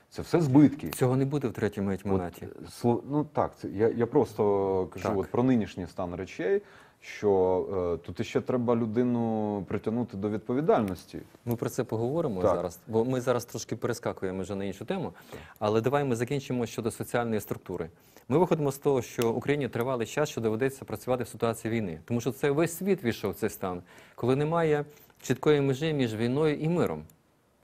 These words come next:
Speaker 2: І війни зараз в основному інформаційні, на вищому рівні ведуться, економічні, там ці всі саботажі, коли не зрозуміло, чи це якась спецоперація,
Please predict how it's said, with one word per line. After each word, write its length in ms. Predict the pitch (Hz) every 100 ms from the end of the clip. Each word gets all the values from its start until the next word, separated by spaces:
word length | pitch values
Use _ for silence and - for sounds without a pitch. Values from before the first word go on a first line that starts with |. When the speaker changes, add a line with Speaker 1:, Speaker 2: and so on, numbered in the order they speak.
| _ _ _ _ _
Speaker 2:
І 100 | 110
війни 380 | 110 180 202 131
зараз 420 | 92 90 90 - -
в 40 | 110
основному 440 | 104 147 160 151
інформаційні, 760 | 147 147 143 151 - 127 87 87
на 120 | 101
вищому 420 | 139 147 135 127
рівні 240 | 139 135
ведуться, 460 | 107 92 87 - 90
економічні, 580 | 98 - 113 131 120 98
там 180 | 92 95
ці 120 | -
всі 200 | 104 120
саботажі, 600 | 107 113 113 120 117 104
коли 180 | 92 117
не 100 | 120
зрозуміло, 480 | 117 120 123 107 92
чи 100 | -
це 160 | -
якась 240 | 127 123 120
спецоперація, 840 | - 123 117 135 147 147 - 92